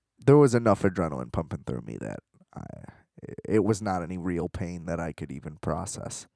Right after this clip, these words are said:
<laughs> Uh, but, I mean, in retrospect, it's like, should, I probably should not have done that.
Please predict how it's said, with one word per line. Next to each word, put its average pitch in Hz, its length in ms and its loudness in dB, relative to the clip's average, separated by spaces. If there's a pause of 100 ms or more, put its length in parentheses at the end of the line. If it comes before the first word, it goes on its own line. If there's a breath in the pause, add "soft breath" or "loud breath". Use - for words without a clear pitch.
(180)
<laughs> - 380 -2 (1120 loud breath)
Uh, 104 520 8 (180)
but, 180 240 6
I 165 140 10
mean, 165 220 8 (140)
in 180 260 4
retrospect, 214 720 6
it's 160 160 0
like, 123 280 4
should, 151 400 6
I 135 220 8
probably 135 380 8
should 131 200 2
not 131 180 6
have 127 100 0
done 147 180 2
that. - 120 -10